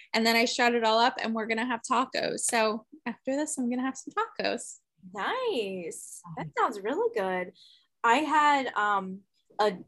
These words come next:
Speaker 2: gnocchi dish with, um, like, a, a stir fry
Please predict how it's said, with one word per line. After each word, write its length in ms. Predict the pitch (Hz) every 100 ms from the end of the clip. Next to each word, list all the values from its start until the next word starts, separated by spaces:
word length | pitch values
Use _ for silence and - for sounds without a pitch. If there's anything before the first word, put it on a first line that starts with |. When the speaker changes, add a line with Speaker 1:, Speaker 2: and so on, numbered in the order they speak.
| -
Speaker 2:
gnocchi 580 | 202 208 202 208 254 254
dish 500 | 254 247 269 - - -
with, 560 | 190 202 196 208 - _ _ _ _ _ -
um, 520 | 196 180 180 170 175 - _
like, 200 | 190 185
a, 160 | 175 165 -
a 80 | 196
stir 460 | - - 202 190
fry 460 | 226 220 202 196 196